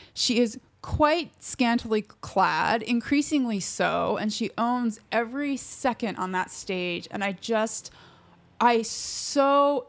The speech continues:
admire that. Like, I so think that it is so respectable and awesome and, like, girl power up there on stage. And, you know, her owning that, I think, is just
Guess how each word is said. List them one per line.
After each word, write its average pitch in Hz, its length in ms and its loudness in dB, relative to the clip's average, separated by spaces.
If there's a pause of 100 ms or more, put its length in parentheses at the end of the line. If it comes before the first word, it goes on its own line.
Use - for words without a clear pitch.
admire 208 840 2
that. 175 380 0
Like, 180 320 -2
I 196 180 2
so 285 720 2
think 202 520 -2
that 190 140 -2
it 185 120 -2
is 185 160 -2
so 240 480 2
respectable 208 880 0
and 180 180 -2 (160)
awesome 190 640 -2 (320)
and, 196 200 0
like, 185 240 0 (320)
girl 269 300 4
power 190 480 2
up 233 180 0
there 240 220 2
on 196 220 -2
stage. 185 760 -2 (440)
And, 202 560 2 (240)
you 220 100 0
know, 185 440 0
her 285 380 2
owning 233 360 0
that, 185 280 2
I 190 120 0
think, 180 400 -6
is 180 180 -2
just 180 320 -6